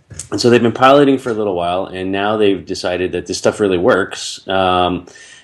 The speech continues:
and, uh, they're gonna roll out a full-born, uh, uh, platform around this. So basically, if you've got,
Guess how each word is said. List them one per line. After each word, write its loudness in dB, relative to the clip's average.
and, 2
uh, 4
they're 2
gonna 4
roll 4
out 2
a 0
full-born, -2
uh, -8
uh, -6
platform 0
around -4
this. -10
So 0
basically, 6
if 2
you've -4
got, 4